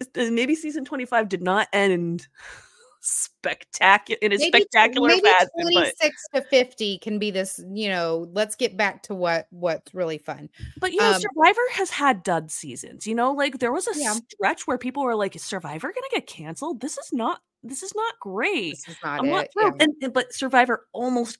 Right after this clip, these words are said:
Speaker 1: every single time, and they've had a couple of those lulls where people are like, "Ee, I'm not sure anymore." And every time the show has had, found a way to bring itself back and reinvent itself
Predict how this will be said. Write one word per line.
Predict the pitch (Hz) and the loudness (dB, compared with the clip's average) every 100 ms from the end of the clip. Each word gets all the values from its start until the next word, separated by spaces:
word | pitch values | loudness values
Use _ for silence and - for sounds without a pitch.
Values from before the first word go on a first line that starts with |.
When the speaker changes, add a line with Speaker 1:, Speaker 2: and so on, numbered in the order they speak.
| - | 0
Speaker 1:
every | 247 226 247 | 0 0 -4
single | 240 226 220 | -2 -2 -2
time, | 208 262 233 185 - - | -2 0 0 0 -6 -8
and | 170 | 0
they've | 226 370 | 2 2
had | 311 214 | 2 2
a | |
couple | - - 349 285 202 | 0 2 2 2 0
of | 180 | 0
those | 170 156 156 | 0 0 0
lulls | 165 156 143 143 | 2 2 2 0
where | 180 | -2
people | 170 185 185 | 0 0 2
are | 165 | 2
like, | 160 - 151 | 0 -2 -4
"Ee, | 156 156 123 110 - - | -4 -4 -8 -12 -16 -8
I'm | 123 196 392 427 | -2 0 -2 0
not | 403 403 - | 2 2 0
sure | - 349 285 | -4 0 0
anymore." | 220 196 185 185 - - - - | 0 0 0 -2 -6 -18 -12 -8
And | 190 - | -6 -2
every | 240 240 247 254 | -4 -2 -2 -2
time | - 226 190 | 2 2 2
the | |
show | 196 208 | 0 0
has | 190 | 0
had, | - 190 - - - | 4 2 2 -8 0
found | 208 220 269 - | 0 2 -2 0
a | 240 | 0
way | 185 180 165 147 143 - - - _ | 2 2 2 0 -4 -10 -20 -20 _
to | - 190 165 160 | -6 -2 0 -2
bring | 185 196 226 | 2 4 4
itself | 240 - 196 180 | 0 -2 -2 0
back | 175 170 | -2 -2
and | 170 160 165 | -4 -8 -6
reinvent | 180 190 196 170 170 | -2 0 0 -2 0
itself | 165 - 160 143 135 - | -4 -4 -4 -2 -4 -12